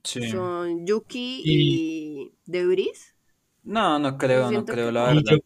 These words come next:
Speaker 2: pues,
Speaker 3: creo
Speaker 2: por
Speaker 3: que la
Speaker 2: ahora
Speaker 3: de
Speaker 2: no le veo
Speaker 3: Williams,
Speaker 2: algo así como
Speaker 3: eh, Albon y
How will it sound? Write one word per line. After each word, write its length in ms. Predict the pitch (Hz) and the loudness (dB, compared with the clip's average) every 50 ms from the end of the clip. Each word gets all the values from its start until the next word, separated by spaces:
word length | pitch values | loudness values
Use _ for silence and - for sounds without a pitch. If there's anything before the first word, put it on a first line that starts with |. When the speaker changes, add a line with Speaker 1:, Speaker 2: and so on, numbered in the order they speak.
| _ 160 | _ 8
Speaker 2:
pues, 160 | 160 160 160 | 10 10 12
Speaker 3:
creo 200 | 160 160 - 233 | 12 12 12 12
Speaker 2:
por 20 | 233 | 12
Speaker 3:
que 140 | 226 226 | 12 12
la 80 | 226 226 | 12 12
Speaker 2:
ahora 100 | 247 277 | 12 10
Speaker 3:
de 0 | |
Speaker 2:
no 140 | 320 285 269 | 10 8 6
le 140 | 247 240 240 | 6 6 6
veo 200 | 240 240 240 240 | 6 6 8 8
Speaker 3:
Williams, 20 | |
Speaker 2:
algo 240 | 240 240 226 214 240 | 8 6 6 4 4
así 260 | 233 240 - 254 - | 4 4 0 -4 -2
como 440 | - 233 240 240 226 190 175 160 - | 0 0 2 2 2 2 0 0 2
Speaker 3:
eh, 0 | |
Albon 440 | 131 143 139 131 131 139 139 143 151 | 2 2 2 2 0 -2 0 0 2
y 320 | 151 151 147 139 135 123 | 2 2 0 0 -2 -4